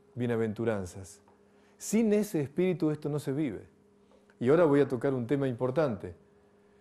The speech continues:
¿Será que entonces para vivir el amor incondicional tengo que estar unido a la fuente del amor?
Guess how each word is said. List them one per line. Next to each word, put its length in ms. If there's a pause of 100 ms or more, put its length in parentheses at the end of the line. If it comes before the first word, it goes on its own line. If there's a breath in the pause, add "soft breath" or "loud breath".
(140 soft breath)
¿Será 260
que 80
entonces 460
para 240
vivir 500
el 140
amor 320
incondicional 760
tengo 240
que 60
estar 240
unido 320
a 60
la 100
fuente 420
del 180
amor? 380